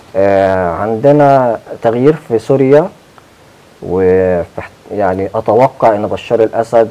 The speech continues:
هيختفي عن الحكم في، في عشرين واحد وعشرين.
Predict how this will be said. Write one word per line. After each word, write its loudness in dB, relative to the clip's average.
هيختفي -4
عن 0
الحكم -6
في، -4
في -8
عشرين -6
واحد -6
وعشرين. -2